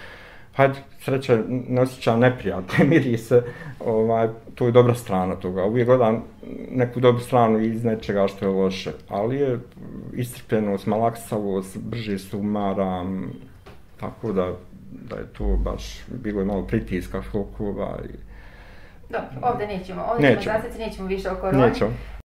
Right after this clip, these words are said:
Speaker 2: Kako ste se
Speaker 1: Mhm.
Speaker 2: pripremali za tu najkomplikovaniju, složeniju i dužu operaciju
Speaker 1: Mhm.
Speaker 2: u vašoj karijeri?
Speaker 1: Pa bilo je više, naravno, tih operacija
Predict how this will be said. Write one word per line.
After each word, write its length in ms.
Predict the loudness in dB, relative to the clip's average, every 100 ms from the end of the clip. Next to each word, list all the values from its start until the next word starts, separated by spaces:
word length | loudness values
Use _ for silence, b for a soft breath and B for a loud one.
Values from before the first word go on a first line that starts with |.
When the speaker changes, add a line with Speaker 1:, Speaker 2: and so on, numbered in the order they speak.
| -10 -4
Speaker 2:
Kako 260 | -4 -4
ste 180 | -8 -6
se 80 | -2
Speaker 1:
Mhm. 100 | 0
Speaker 2:
pripremali 460 | -2 -2 -4 -2 -4
za 180 | -6
tu 120 | -6 -6
najkomplikovaniju, 960 | -4 -4 -6 -8 -8 -6 -6 -4 -6
složeniju 500 | -6 -4 -2 -4 -6
i 120 | -6 -4
dužu 180 | -4
operaciju 340 | -4 -2 2 2
Speaker 1:
Mhm. 100 | 0
Speaker 2:
u 40 |
vašoj 260 | -10 -12 -14
karijeri? 340 | -14 -14 -16 -16 B B B B B
Speaker 1:
Pa 120 | -6
bilo 340 | 0 4 6 4
je 60 |
više, 380 | 2 -2 -2 -4
naravno, 440 | -2 0 0 -2 -4 -8
tih 260 | -8 -8
operacija 1000 | -8 -6 -2 -2 -2 -4 -2 0 2 0